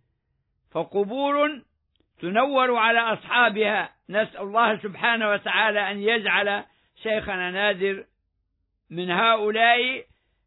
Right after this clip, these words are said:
التي قبورهم منورة عليهم، متسع لهم فيها مد أبصارهم، وقبور أخرى مظلمة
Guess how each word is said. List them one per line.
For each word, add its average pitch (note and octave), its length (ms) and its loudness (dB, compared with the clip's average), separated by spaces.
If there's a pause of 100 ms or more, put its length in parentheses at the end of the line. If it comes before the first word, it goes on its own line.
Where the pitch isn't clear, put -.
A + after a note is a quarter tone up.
(200)
التي G#3 420 -2
قبورهم C4+ 1120 -2 (920)
منورة A3+ 680 2
عليهم، F#3+ 760 -2 (1300)
متسع A3+ 580 0
لهم A#3 400 2
فيها D4+ 640 2
مد F3 320 -4
أبصارهم، F3 880 -2 (880)
وقبور C#4+ 840 0
أخرى A3+ 380 -2
مظلمة B3+ 840 -2